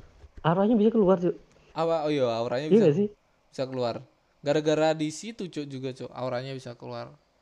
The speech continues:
Speaker 2: Nah,
Speaker 1: Iya.
Speaker 2: selain itu, em, si Robin juga ikut ang-, eh, bapaknya Luffy, revolusioner,
Speaker 1: Oh.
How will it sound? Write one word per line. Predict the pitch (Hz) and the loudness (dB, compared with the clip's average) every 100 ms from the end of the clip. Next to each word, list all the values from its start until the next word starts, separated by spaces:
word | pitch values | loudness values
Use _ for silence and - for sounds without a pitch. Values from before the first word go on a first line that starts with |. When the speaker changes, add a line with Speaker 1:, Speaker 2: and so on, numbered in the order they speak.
| _ _ _ _ _ | _ _ _ _ _
Speaker 2:
Nah, | 151 143 - _ _ | -6 -6 -8 _ _
Speaker 1:
Iya. | - 208 | 2 6
Speaker 2:
selain | 151 156 170 | 6 4 0
itu, | 190 175 - 202 208 - _ _ | -4 -8 -6 -6 -6 -12 _ _
em, | - 156 156 156 | -4 0 0 -2
si | 175 | -4
Robin | 160 156 190 | -4 -4 -6
juga | 170 151 139 | -8 -4 -4
ikut | 139 - 160 - _ | -4 -4 -6 -8 _
ang-, | - 147 143 147 | -10 -10 -10 -14
eh, | 147 147 147 143 | -8 -4 -4 -2
bapaknya | 135 135 139 139 | -4 -4 -6 -6
Luffy, | 139 131 135 147 | -6 -6 -6 -6
revolusioner, | 143 139 135 151 165 175 170 | -6 -6 2 4 6 6 6
Speaker 1:
Oh. | 147 | 2